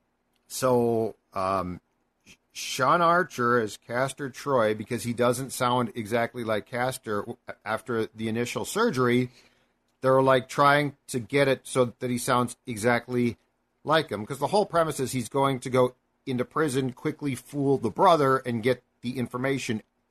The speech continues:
and potentially get out. Well, if you notice during the course of that whole scene, the doctor said to the character, Travolta's character, he said, "If you get, like,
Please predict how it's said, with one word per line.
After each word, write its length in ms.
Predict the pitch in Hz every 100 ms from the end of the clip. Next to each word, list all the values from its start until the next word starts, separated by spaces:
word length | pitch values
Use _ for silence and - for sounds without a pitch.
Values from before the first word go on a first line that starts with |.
| -
and 340 | 127 117 107 - _ _ -
potentially 520 | - 110 92 92 90
get 160 | 82 92
out. 320 | 131 98 _ _ _ _ _
Well, 400 | 139 170 160 - _ _ _ _ _ _ _ _ _ _ -
if 100 | 160
you 80 | 185
notice 220 | 247 285
during 180 | 185 147
the 60 |
course 260 | 131 139 123
of 60 | 120
that 220 | 113 101
whole 180 | 120 104
scene, 500 | - 160 104 90 95 _ _ _ -
the 60 |
doctor 720 | 123 131 180 240 - 98 127 - _ _ _ _ _
said 460 | - 131 135 123 - -
to 640 | 127 117 107 98 92 87 _ _ _ _ _ _ _ _ _ _ -
the 80 | 104
character, 500 | 98 78 - 95 127
Travolta's 460 | - 90 87 - -
character, 500 | - - - 104 131 _ _ _ _
he 200 | - 151
said, 760 | 143 170 185 175 160 151 151 139 _ _ _ _ _ _ _ -
"If 200 | 135 117
you 200 | 143 180
get, 280 | 170 170 127
like, 280 | 131 127